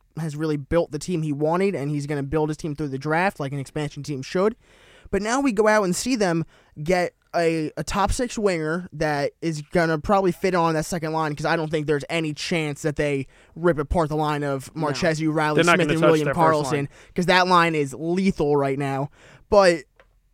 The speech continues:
Speaker 1: I don't know. We were talking about it for the show. This price seems a little high for a guy like Thomas Tatar.
Speaker 2: Oh, I think it's really high, to be honest. I mean, for a guy having a career worst year, he only has twenty-eight points in sixty-two games this year.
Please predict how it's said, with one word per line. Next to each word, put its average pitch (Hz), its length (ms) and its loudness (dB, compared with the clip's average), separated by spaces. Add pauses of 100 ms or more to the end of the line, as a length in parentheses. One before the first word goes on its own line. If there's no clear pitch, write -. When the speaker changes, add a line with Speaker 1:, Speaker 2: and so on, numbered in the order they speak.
Speaker 1:
I 233 100 -2
don't 302 100 2
know. 262 80 2
We 233 120 0
were 262 80 0
talking 349 220 2
about 285 200 4
it - 20 -8
for 254 80 0
the 233 80 2
show. 220 400 2
This 233 320 -2
price 262 480 4
seems 185 240 2
a 185 60 4
little 185 440 6
high 151 300 2
for 139 160 -4
a 139 40 -6
guy 139 160 -2
like 135 160 -2
Thomas 143 240 -4
Tatar. 104 520 -10
Speaker 2:
Oh, 175 60 -8
I 165 100 -6
think 180 180 -6
it's 131 100 -12
really 143 280 -2
high, 117 240 -8
to - 120 -18
be 135 140 -4
honest. 135 320 -4
I - 20 -6
mean, 135 160 -6
for 135 120 -8
a 135 60 -6
guy 151 180 2
having 139 300 0
a 131 60 -6
career 151 320 -6
worst 131 300 -6
year, 120 140 -8
he 120 60 -8
only 135 120 -8
has 135 80 -10
twenty-eight 143 480 -8
points 131 320 -10
in 127 80 -14
sixty-two - 560 -14
games 131 320 -8
this 123 240 -14
year. 123 260 -10